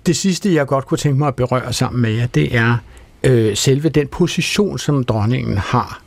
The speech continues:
n-, når hun taler til, øh, landet, til os alle sammen, til borgere og de gæster, vi har i landet. Øhm, hun gjorde det, det jo med kolossal autoritet,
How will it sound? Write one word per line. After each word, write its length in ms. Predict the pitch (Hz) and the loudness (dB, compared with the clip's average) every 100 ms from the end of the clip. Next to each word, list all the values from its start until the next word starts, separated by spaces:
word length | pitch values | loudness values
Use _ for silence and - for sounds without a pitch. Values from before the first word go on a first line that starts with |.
| 139 | 0
n-, 180 | 123 | 0
når 160 | 117 120 | 2 2
hun 180 | 110 113 | 2 0
taler 380 | - 110 117 117 | 0 -2 -2 -6
til, 420 | - 120 101 90 - | 0 0 0 -2 -4
øh, 160 | 107 95 - | -4 -2 -2
landet, 520 | 110 110 - 120 117 | 0 0 -2 -2 -4
til 160 | - 107 | -2 -2
os 140 | 95 | -2
alle 160 | 110 107 | -2 -2
sammen, 240 | - 98 | -4 -2
til 100 | 107 | -2
borgere 480 | 123 123 104 117 123 | 0 0 0 0 0
og 180 | 107 104 | -2 -4
de 60 | 123 | -2
gæster, 360 | 120 104 131 | -2 -2 -2
vi 100 | 107 | 0
har 180 | 101 107 | 0 0
i 40 | |
landet. 300 | 101 107 110 123 - - - - - | 0 -2 -4 -6 -10 -16 -16 -16 -4
Øhm, 640 | - 123 104 92 92 92 - | 0 2 2 0 -2 -4 -4
hun 240 | 110 156 | 0 2
gjorde 420 | - 151 185 196 | 2 2 2 2
det, 200 | 185 151 - - | 2 2 -2 0
det 140 | 143 | 4
jo 120 | 131 | 4
med 200 | 127 117 | 2 0
kolossal 560 | 101 127 120 - 143 - | -2 -4 -2 0 -2 -2
autoritet, 720 | 135 123 - - - 120 - | -4 -4 -4 -2 0 -2 -4